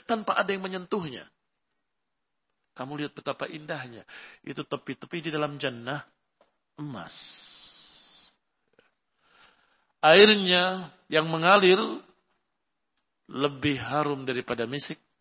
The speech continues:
lebih manis daripada madu, dan ketika engkau meminumnya, maka engkau tidak akan mendapatkan dahaga lagi setelah itu. Ikhwan ibn azakumullah, di samping jannah memiliki sungai-sungai yang lain.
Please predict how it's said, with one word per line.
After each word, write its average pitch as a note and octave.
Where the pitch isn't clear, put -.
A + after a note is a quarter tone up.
lebih A2+
manis C#3
daripada A2+
madu, C#3
dan A#2+
ketika B2
engkau B2+
meminumnya, A#2+
maka B2+
engkau B2+
tidak A#2+
akan A#2+
mendapatkan A2+
dahaga G#2+
lagi A#2
setelah G#2+
itu. -
Ikhwan G#3+
ibn D#3+
azakumullah, A#2+
di C#3
samping D3+
jannah D3+
memiliki C#3+
sungai-sungai C#3
yang B2
lain. C3